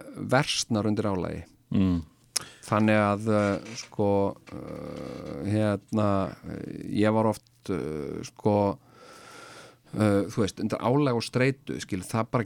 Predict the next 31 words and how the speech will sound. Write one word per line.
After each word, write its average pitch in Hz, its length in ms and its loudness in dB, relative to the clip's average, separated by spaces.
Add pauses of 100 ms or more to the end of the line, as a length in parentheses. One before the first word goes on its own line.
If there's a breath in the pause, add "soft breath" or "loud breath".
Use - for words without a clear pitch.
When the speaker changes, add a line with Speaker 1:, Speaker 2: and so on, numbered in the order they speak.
Speaker 1:
gerir 127 420 2
ekki 123 220 -4
góða 117 320 4
hluti 110 260 0
fyrir 101 180 0
mígreni 98 560 2
og 101 140 0
athyglisbrest - 1000 -8
og 98 240 2
hérna, 107 680 2
þannig 104 220 -2
á, 98 80 2 (160)
á 95 340 -8
tímabilum, 117 800 2 (460)
sko, 104 540 0 (100)
eh, 71 880 -8
til 113 120 0
dæmis 113 280 4
þegar, 113 340 2 (120)
þegar 110 260 2
við 117 100 2
vorum 120 200 2
að - 60 -6
fara 139 200 2
í - 20 -12
gegnum 139 380 2
ákveðna 131 420 0
hagræðingaaðgerð 120 920 2
sem 107 120 0
var 101 80 2
sameining 123 720 2